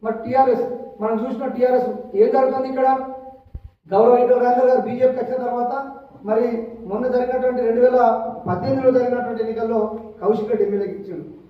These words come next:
కౌశిక్ రెడ్డి గెలిచే ముందు అనేక రకాల వాగ్దానాలు ఇచ్చిండు, వేల కోట్ల రూపాయలతో అభివృద్ధి చేస్తా అని చెప్పిండు. "నేను చనిపోతా, నా భార్య పిల్లలు చనిపోతారని" చెప్పి ఒక సెంటిమెంట్ డైలాగ్తోనే మన పబ్లిక్ అందరూ కూడా రియాక్ట్ అయ్యి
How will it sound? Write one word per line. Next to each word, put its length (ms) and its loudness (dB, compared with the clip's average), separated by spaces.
కౌశిక్ 240 -2
రెడ్డి 200 -6
గెలిచే 200 -2
ముందు 120 -4
అనేక 160 -2
రకాల 420 -2
వాగ్దానాలు 380 -2
ఇచ్చిండు, 360 -4
వేల 260 2
కోట్ల 260 -2
రూపాయలతో 440 0
అభివృద్ధి 260 -2
చేస్తా 200 -2
అని 100 0
చెప్పిండు. 580 0
"నేను 140 -4
చనిపోతా, 540 -2
నా 100 -2
భార్య 320 2
పిల్లలు 280 -2
చనిపోతారని" 400 -2
చెప్పి 120 -2
ఒక 80 -6
సెంటిమెంట్ 500 -2
డైలాగ్తోనే 680 2
మన 120 -2
పబ్లిక్ 380 -4
అందరూ 200 -4
కూడా 160 -2
రియాక్ట్ 300 0
అయ్యి 400 2